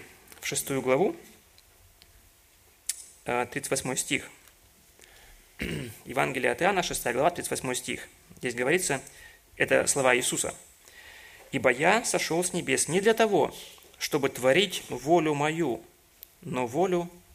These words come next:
пославшего меня Отца». «Я пришёл не для того, чтобы творить волю мою, но волю пославшего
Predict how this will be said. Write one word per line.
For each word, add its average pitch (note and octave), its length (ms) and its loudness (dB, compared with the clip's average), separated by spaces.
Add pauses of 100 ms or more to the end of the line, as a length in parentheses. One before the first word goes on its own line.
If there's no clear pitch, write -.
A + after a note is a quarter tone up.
(140)
пославшего C#3 840 -2 (260)
меня A#2 500 -8 (500)
Отца». - 380 -10 (4000)
«Я F3 120 -2
пришёл F3 280 -2
не D3+ 80 -2
для C3 80 -6
того, E3+ 140 2
чтобы D3+ 220 -4
творить C#3+ 320 -4
волю C3 240 4
мою, C3 440 0 (180)
но B2 160 -4
волю E3+ 300 0
пославшего C#3+ 720 -2